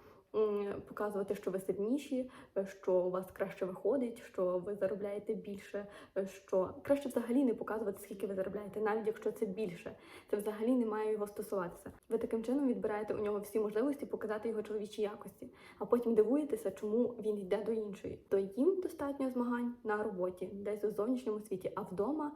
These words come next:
вони хочуть бути апріорі сильними, без доказів. Наступне, куди ми зливаємо свою енергію, це спілкування з токсичними людьми.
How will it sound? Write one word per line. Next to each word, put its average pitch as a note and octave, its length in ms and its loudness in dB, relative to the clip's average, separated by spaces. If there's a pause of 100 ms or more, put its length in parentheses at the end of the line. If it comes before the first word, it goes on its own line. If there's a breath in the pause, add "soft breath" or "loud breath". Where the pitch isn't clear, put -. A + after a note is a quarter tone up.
вони G3+ 200 0
хочуть A#3+ 360 0
бути B3 320 0
апріорі G3+ 500 0 (280)
сильними, G3+ 380 -4 (240)
без G3 220 -4
доказів. F#3 420 -4 (560 soft breath)
Наступне, A3+ 420 -2
куди B3+ 220 0
ми B3+ 120 2
зливаємо B3+ 400 0
свою C4 200 -2
енергію, B3+ 360 0
це A#3 140 -4
спілкування A3+ 420 -2
з B3 40 -8
токсичними G#3+ 520 -4
людьми. G#3 280 -6